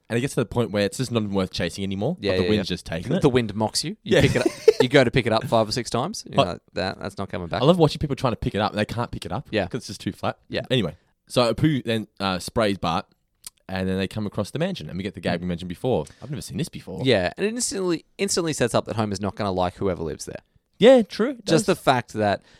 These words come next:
Speaker 2: whoever lives there has more than he does, and he does not like that.
Speaker 1: Homer yelling at the guy who doesn't live there.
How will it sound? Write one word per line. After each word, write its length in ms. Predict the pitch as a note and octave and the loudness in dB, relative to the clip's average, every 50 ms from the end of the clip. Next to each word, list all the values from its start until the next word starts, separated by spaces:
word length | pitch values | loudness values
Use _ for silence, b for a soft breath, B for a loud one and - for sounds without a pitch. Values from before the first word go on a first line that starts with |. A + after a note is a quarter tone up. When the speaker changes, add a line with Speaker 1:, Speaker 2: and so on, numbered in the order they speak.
| b b - | b b 6
Speaker 2:
whoever 200 | F3 G#3 F#3 F3 | 6 6 6 6
lives 200 | D3 C3+ A2 G2 | 4 4 4 4
there 200 | A2+ A2 G#2+ F#2+ | 2 2 2 2
has 200 | G#2 G2+ F#2 - | 0 -4 -4 0
more 260 | C3+ E3+ G3 F#3 C#3+ | 2 6 6 8 6
than 100 | A#2+ G2+ | 6 4
he 180 | F#2 A2 G#2+ A2+ | 0 0 0 4
does, 320 | A2 C#3 B2 A2+ G#2+ - | 4 4 4 4 2 -2
and 160 | - - A2 | -2 -4 -6
he 100 | G2 G#2 | -6 -6
does 260 | F#2+ F2+ G2+ G2 F2+ F#2 | -4 -4 -4 -4 -4 -4
not 280 | G#2 G#2 G2 F#2 - | -4 -2 -2 -2 -2
like 240 | - E2 - - - | -4 -8 -8 -8 -12
that. 140 | - - - | -12 -4 0
Speaker 1:
Homer 160 | C3+ C#3+ D3+ | 2 4 4
yelling 300 | C#3 A2+ A2 G#2+ A2 A2 | 4 4 2 2 2 0
at 60 | G#2+ | -4
the 80 | F#2 G2 | -4 -4
guy 200 | F2+ G#2 G2 F#2 | -2 0 0 0
who 100 | F2+ G2+ | 0 -2
doesn't 220 | G2 F2+ F2+ F2 | -4 -4 -4 -4
live 120 | F2+ F2 D#2 | -6 -8 -8
there. 160 | - D2 | -10 -16